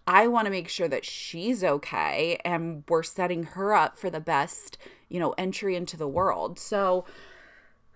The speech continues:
we ended up, uh, like I said in, in the last episode,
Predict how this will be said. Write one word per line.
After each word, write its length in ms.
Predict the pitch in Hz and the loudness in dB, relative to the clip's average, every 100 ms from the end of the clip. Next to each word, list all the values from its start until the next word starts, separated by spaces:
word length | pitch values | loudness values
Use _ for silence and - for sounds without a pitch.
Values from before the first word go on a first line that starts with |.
| - - - | -14 -10 0
we 140 | 285 | 2
ended 340 | 294 285 302 277 | 4 4 2 4
up, 360 | 240 220 - - - - - - - | 6 6 4 -4 -12 -12 -14 -18 -6
uh, 300 | 208 190 180 | 0 2 2
like 220 | 175 202 214 | 2 0 0
I 80 | |
said 280 | 214 208 185 | -4 -2 0
in, 200 | 180 - - | 0 -2 -6
in 380 | 185 180 170 - | -8 -6 -8 -8
the 120 | 180 | -6
last 340 | 156 160 - | -4 -4 -6
episode, 680 | 165 - 156 - 156 151 160 | -10 -10 -12 -8 -6 -4 -6